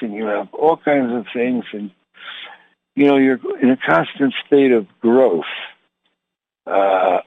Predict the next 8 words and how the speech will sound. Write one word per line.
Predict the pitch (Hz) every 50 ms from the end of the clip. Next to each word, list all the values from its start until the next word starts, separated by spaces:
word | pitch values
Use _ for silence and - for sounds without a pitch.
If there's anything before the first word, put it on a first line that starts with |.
| _ -
or | 101 107 110
expansion | 101 - - - - _ 139 131 131 127 127 - - - - - - - - _ _ _ _ _ _ _ _ _ _ _ _ _ _ _ _ _ _ _ _ _
into | - 123 127 123 - - 127 110
the | 101 110
higher | 101 107 120 123 123 127 123 113 107 104 - -
realms. | - 113 120 131 127 117 95 82 87 87 82 80 - - - - _ _ _ _ _ _ _ _ _ _ _ _ _ _ _ _ _ _ _ -
And, | - - 110 107 104 101 101 101 98 92 - -
uh, | 107 101 92 95 95 95 -